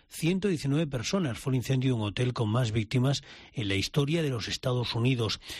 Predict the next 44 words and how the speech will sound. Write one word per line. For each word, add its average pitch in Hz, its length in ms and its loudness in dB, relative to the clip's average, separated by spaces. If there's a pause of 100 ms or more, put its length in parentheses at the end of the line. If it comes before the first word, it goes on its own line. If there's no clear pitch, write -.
Un 185 160 2
siete 240 300 0
de 214 60 2
diciembre 180 440 0
de 151 60 2
mil 156 120 2
novecientos 156 460 0
ochenta 127 300 0
y 107 60 0
tres, 170 300 0
en 135 100 0
el 110 60 0
aeropuerto 113 520 0
de 139 80 0
Madrid-Barajas, 131 840 0 (360)
un 143 160 2
accidente 135 500 0
aéreo 120 260 2
dejaba 135 460 0 (300)
noventa 135 580 2
y 113 60 -2
tres 139 240 0
muertos. 110 500 0
Y 196 40 6
en 202 60 2
Garden 233 320 0
City, 185 400 2
en 175 80 2
Nueva 127 240 2
York, 180 380 0 (340)
en 113 140 -8
el 113 80 -2
año 139 220 4
mil 160 180 2
novecientos 143 480 0
noventa 120 280 0
y 110 60 0
tres, 143 400 0 (320)
un 165 220 0
pasajero 156 520 0
del 139 120 0
ferrocarril 113 640 0
de 131 120 0
Long 147 200 2